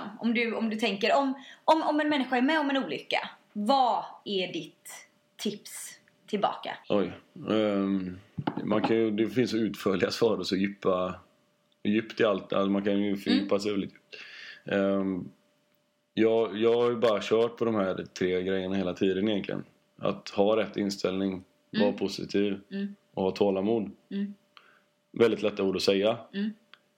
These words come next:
Speaker 2: men väldigt svårt
Speaker 1: Mm.
Speaker 2: att, att faktiskt leva efter.
Speaker 1: Mm, mm.
Speaker 2: Som jag sa,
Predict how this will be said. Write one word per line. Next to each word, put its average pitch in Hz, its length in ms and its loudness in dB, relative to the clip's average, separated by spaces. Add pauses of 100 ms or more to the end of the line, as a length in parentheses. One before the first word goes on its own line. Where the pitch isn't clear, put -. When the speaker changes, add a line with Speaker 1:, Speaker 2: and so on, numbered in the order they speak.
(120)
Speaker 2:
men 98 560 -2 (180)
väldigt 98 360 0
svårt - 680 -4
Speaker 1:
Mm. 208 160 -12 (440)
Speaker 2:
att, 92 320 0 (340)
att 101 60 -6
faktiskt - 500 -2
leva 95 240 2
efter. 113 340 0 (220)
Speaker 1:
Mm, 240 280 -2
mm. 208 140 -2 (920)
Speaker 2:
Som 104 200 0
jag 101 100 2
sa, 107 360 0